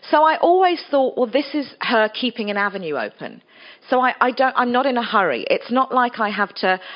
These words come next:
hunt this woman down because we know where she is, or we can very easily find out. Um, so, yeah, it was when I was twenty-one, I was just about to go to varsity.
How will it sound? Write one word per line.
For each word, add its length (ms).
hunt 300
this 180
woman 240
down 300
because 260
we 120
know 200
where 160
she 180
is, 140
or 80
we 100
can 220
very 260
easily 360
find 340
out. 280
Um, 360
so, 140
yeah, 200
it 40
was 160
when 140
I 80
was 140
twenty-one, 480
I 40
was 120
just 180
about 240
to 60
go 160
to 100
varsity. 640